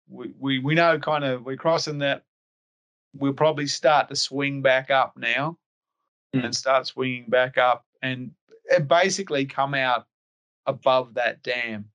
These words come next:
Speaker 1: We'd come up where it comes down onto that dam, and then we'd cross down. 'Cause we often used to camp,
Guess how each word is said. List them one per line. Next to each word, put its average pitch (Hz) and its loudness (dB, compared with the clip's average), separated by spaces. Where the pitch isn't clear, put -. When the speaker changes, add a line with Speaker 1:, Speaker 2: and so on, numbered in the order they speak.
Speaker 1:
We'd 113 -12
come 123 -4
up 123 -2
where 117 -4
it 104 -8
comes 117 -6
down 117 -6
onto 117 -6
that 110 -4
dam, 113 -4
and 110 -10
then 110 -10
we'd 110 -10
cross - -2
down. 120 -2
'Cause 156 2
we 165 4
often 139 2
used 135 -6
to 117 -18
camp, 131 -4